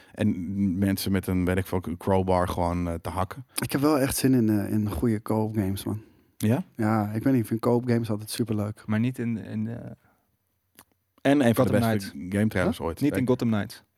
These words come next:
Speaker 2: Jawel, ik denk dat, ik denk, ik denk dat het leuk is om samen te spelen. Ik denk niet dat het een hele leuke game is.
Speaker 3: Hmm.
Speaker 2: Ja, maar zeg maar, als je iets samen kan spelen, is iets automatisch al leuker. Zeg maar, Halo
Speaker 3: Kane
Speaker 2: Campaign
Speaker 3: en
Speaker 2: is
Speaker 3: Lynch.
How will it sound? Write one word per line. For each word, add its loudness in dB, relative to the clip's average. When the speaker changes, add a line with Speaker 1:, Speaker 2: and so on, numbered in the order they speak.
Speaker 2:
Jawel, 6
ik 4
denk 8
dat, 6
ik 2
denk, 6
ik 0
denk 4
dat 6
het 0
leuk 8
is 2
om 4
samen 4
te -14
spelen. 2
Ik -10
denk 4
niet 6
dat 4
het 4
een 2
hele -2
leuke -2
game -2
is. -18
Speaker 3:
Hmm. -8
Speaker 2:
Ja, 4
maar 8
zeg 6
maar, 6
als 4
je 6
iets 0
samen 8
kan 2
spelen, 6
is -4
iets -2
automatisch 4
al 6
leuker. 2
Zeg 0
maar, 4
Halo 8
Speaker 3:
Kane 6
Speaker 2:
Campaign 8
Speaker 3:
en 6
Speaker 2:
is 6
Speaker 3:
Lynch. 4